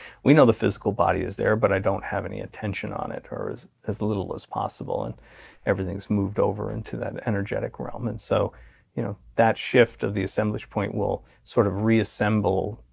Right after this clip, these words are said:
what you perceive within that meditational state, right? So it becomes more real for you.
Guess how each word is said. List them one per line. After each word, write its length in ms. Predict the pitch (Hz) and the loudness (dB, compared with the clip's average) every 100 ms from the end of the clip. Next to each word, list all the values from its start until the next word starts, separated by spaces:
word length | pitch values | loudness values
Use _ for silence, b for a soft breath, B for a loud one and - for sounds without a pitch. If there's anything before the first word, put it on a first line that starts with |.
| _ - - - - _ - | _ -18 -18 -18 -20 _ -4
what 460 | 113 107 104 - | 0 6 6 6
you 140 | 113 98 | 0 -2
perceive 720 | - 101 - 113 90 90 - | -4 -6 0 0 0 -4 -4
within 440 | 104 104 101 101 | -4 -2 -4 -2
that 300 | 104 90 - | -2 -4 -4
meditational 720 | 101 92 92 - - - - | -4 -4 -6 -8 -8 -10 -14
state, 480 | - - - - - - | -14 -6 -6 -6 -12 -10
right? 240 | 117 107 - | -8 -8 -8
So 180 | - | -6
it 100 | - | -4
becomes 320 | 107 - 104 113 | -4 -2 -2 0
more 180 | 101 92 | 0 2
real 320 | 98 107 98 | 4 6 4
for 200 | - 104 | 0 -8
you. 240 | - 98 | -8 -10